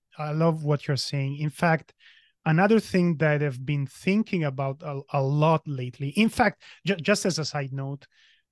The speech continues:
this brought me to really get much more interested about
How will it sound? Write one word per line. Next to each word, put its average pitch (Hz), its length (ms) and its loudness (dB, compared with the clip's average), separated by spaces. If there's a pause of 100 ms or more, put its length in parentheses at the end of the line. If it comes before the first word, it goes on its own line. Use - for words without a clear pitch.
this 226 220 0
brought 165 400 4
me 156 160 2
to 147 440 -4 (720)
really 180 320 0
get 147 240 0 (160)
much 165 320 -2
more 156 180 0
interested 143 520 -4
about 127 520 -2